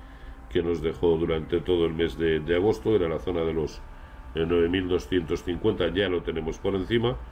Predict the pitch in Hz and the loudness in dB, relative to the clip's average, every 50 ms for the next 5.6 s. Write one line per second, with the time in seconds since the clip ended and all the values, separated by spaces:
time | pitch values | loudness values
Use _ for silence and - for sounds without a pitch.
0 | - - - - - - - - - 90 92 98 98 98 101 98 113 123 120 120 | -16 -16 -16 -16 -16 -14 -12 -2 2 4 4 4 4 4 4 4 4 4 4 4
1 | 120 123 127 131 127 113 - 113 104 95 92 90 92 92 90 92 107 104 101 107 | 6 4 4 4 4 4 2 2 2 2 2 2 2 2 2 2 2 2 4 2
2 | 101 98 95 90 85 98 90 80 92 85 - - 92 87 101 117 113 101 - 131 | 4 4 2 0 0 -2 0 0 -2 -2 -2 -4 -2 0 2 0 0 0 0 -2
3 | 131 - - - - - - - - - - - - 90 87 85 82 78 87 87 | -2 -4 -6 -10 -12 -12 -12 -12 -14 -14 -10 -2 0 2 2 2 2 2 2 2
4 | 85 82 85 92 95 92 90 87 82 82 82 82 78 78 82 85 80 73 - 98 | 4 2 2 2 2 4 4 4 2 2 2 0 0 2 0 0 0 0 0 0
5 | 87 80 - - 95 87 78 67 - 71 65 - | 0 0 0 0 0 0 -2 -2 -6 -6 -8 -8